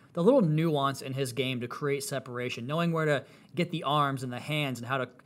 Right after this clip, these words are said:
how to lean into guys and not push off, but also kind of push off a little bit. And I think the attention to detail carries over into his work in the blocking game as well, because you so frequently see him, at least from my eyes,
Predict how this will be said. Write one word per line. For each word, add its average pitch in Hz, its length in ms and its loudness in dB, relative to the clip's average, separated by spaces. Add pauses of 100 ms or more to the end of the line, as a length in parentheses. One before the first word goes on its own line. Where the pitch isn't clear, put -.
(200)
how 151 120 -4
to 139 80 -2
lean 170 300 2
into 147 180 0
guys 123 340 -2
and 117 140 -6
not 156 240 6
push 160 240 -4
off, 147 240 0
but 139 100 -8
also 139 420 -2 (360)
kind 202 200 -2
of 175 60 -2
push 156 220 -2
off 135 220 2
a - 20 -4
little 127 220 0
bit. 135 280 0 (240)
And 156 80 -2
I 156 100 4
think 240 280 2
the 226 80 2
attention 180 380 -2
to 139 60 -6
detail 156 360 -2
carries 156 380 -2
over 143 260 0
into 135 180 -4
his 131 120 -6
work 131 200 -2
in 139 60 -8
the 120 80 -4
blocking 143 500 0
game 127 240 -4
as 117 120 -10
well, 147 420 2 (180)
because 139 320 -4
you 214 140 2
so 190 240 2
frequently 151 480 -4
see 190 260 -2
him, 131 320 -4
at 123 80 -14
least 135 220 -4
from 127 120 -8
my 156 260 2
eyes, 127 320 -2